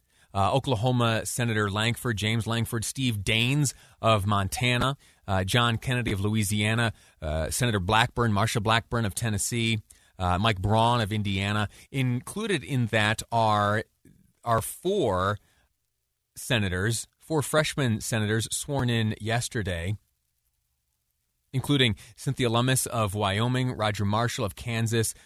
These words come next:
uh, Bill Hagerty of Tennessee. And then this might be a name you recognize. <clears throat> Excuse me. This might be a name you, you recognize,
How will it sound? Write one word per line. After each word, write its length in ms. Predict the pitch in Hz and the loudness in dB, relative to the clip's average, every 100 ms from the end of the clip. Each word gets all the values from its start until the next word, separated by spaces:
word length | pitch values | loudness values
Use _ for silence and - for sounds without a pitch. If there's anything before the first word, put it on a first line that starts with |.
| - | -8
uh, 100 | - | -4
Bill 180 | 98 104 | 0 0
Hagerty 300 | 110 113 107 | 2 0 0
of 60 | 98 | -2
Tennessee. 560 | 120 104 - 127 110 | -2 -2 0 0 0
And 100 | 110 | 2
then 260 | 170 226 156 - - | 2 2 -2 -8 -6
this 160 | 208 | -2
might 400 | 170 156 196 262 | 0 4 4 2
be 140 | 226 220 | 0 2
a 60 | |
name 300 | 170 160 151 | 2 2 2
you 140 | 127 117 | 2 2
recognize. 760 | 135 143 135 104 104 98 98 - _ | 2 2 -2 -2 0 0 -2 -8 _
<clears throat> 200 | _ - | _ -6
Excuse 380 | 196 170 - 156 | -2 0 -2 -4
me. 80 | 117 | -4
This 200 | 117 147 | -2 0
might 320 | 151 196 180 | 2 2 0
be 320 | 180 180 156 | -4 -2 -2
a 100 | - | -2
name 480 | 127 131 131 127 120 - _ _ | -2 0 0 0 -2 -6 _ _
you, 420 | 117 113 110 107 - | 0 2 4 2 -2
you 180 | 113 107 | -2 0
recognize, 840 | 117 127 120 104 92 90 98 | 2 0 -2 -2 -2 0 -2